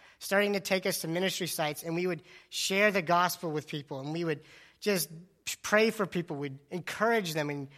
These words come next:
and we just do all these things, and it was just incredible to see how God was using him,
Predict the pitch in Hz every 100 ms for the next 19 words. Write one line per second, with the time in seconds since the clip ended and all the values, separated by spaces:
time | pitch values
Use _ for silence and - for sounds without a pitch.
0 | - - 170 190 202 214 220 220 208 208
1 | - 208 196 156 175 185 190 170 208 -
2 | 175 - 196 202 180 170 160 - 160 143
3 | 139 _ _ - 160 170 156 143 139 -
4 | _ _ 175 147 143 175 175 185 156 131
5 | - 226 196 160